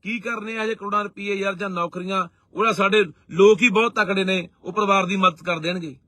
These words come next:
ਗੱਲ ਇਨਸਾਫ ਦੀ ਹੈ। ਅਸੀਂ ਬੰਦਾ ਮਰਵਾ ਲਿਆ ਕਰਕੇ ਠੀਕ ਆ, ਮੁੜ ਕੇ ਨੌਕਰੀ ਤੇ ਖੜ ਜਾ ਕਰਗੇ ਜਾਂ ਕਰੋੜ ਰੁਪਈਏ ਤੇ ਖੜ ਜਾ ਕਰਗੇ,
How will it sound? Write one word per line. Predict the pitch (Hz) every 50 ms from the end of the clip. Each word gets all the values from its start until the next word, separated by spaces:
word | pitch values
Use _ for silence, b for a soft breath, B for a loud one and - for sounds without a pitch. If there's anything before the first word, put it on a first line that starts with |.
| _ _ _ _ _ _ _ _ 123 165
ਗੱਲ | 190 208 220
ਇਨਸਾਫ | 220 214 - - 196 196 196 180
ਦੀ | 180 185 208 202 190
ਹੈ। | 175 147 - - _ _ _ _ _ _ _ - -
ਅਸੀਂ | 185 220
ਬੰਦਾ | 185 202 202 196 220 233
ਮਰਵਾ | 226 226 214 208 202 208
ਲਿਆ | 220 220
ਕਰਕੇ | 190 226 226 214 233 220
ਠੀਕ | 170 208 214 202 220
ਆ, | 220
ਮੁੜ | 214 214 208
ਕੇ | - 220 214
ਨੌਕਰੀ | 208 202 196 170 160 202 196
ਤੇ | 208 202
ਖੜ | 165 190 185
ਜਾ | 202 226 220
ਕਰਗੇ | 190 208 202 190 202 202 185 - - _ _ _ _ _ _ _ _ _ _ _ _ _ _ -
ਜਾਂ | - 202 202 190
ਕਰੋੜ | 185 190 185
ਰੁਪਈਏ | 185 170 143 165 165 165
ਤੇ | 175 -
ਖੜ | 160 160 180
ਜਾ | 196 190
ਕਰਗੇ, | 160 165 151 139 131 123